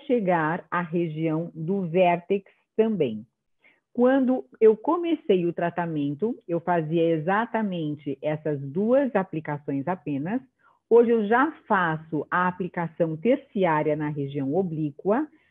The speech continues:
para que eu tenha o maior número de microinjúrias e o maior número de microzonas térmicas, e logo depois que eu termino, eu posso fazer a aplicação posterior, apresentando,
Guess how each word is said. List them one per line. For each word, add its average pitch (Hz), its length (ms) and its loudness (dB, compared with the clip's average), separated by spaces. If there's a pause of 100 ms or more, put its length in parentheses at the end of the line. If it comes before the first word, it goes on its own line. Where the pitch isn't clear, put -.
(240)
para 220 180 4
que 226 160 -4
eu 247 160 2
tenha 208 200 0
o 196 40 -4
maior 214 440 2
número 214 800 0
de 170 240 -4
microinjúrias 196 1120 0
e 165 80 -4
o 165 60 -6
maior 170 520 -2
número 180 360 -2
de 156 100 -4
microzonas 165 840 -6 (160)
térmicas, 170 720 -2 (520)
e 247 80 0
logo 277 460 4
depois 233 720 2 (160)
que 185 80 -2
eu 175 140 2
termino, 196 760 0
eu 208 120 2
posso 214 420 0
fazer 190 400 0
a 180 140 2
aplicação 247 1040 -4
posterior, 220 720 2
apresentando, 160 1120 -2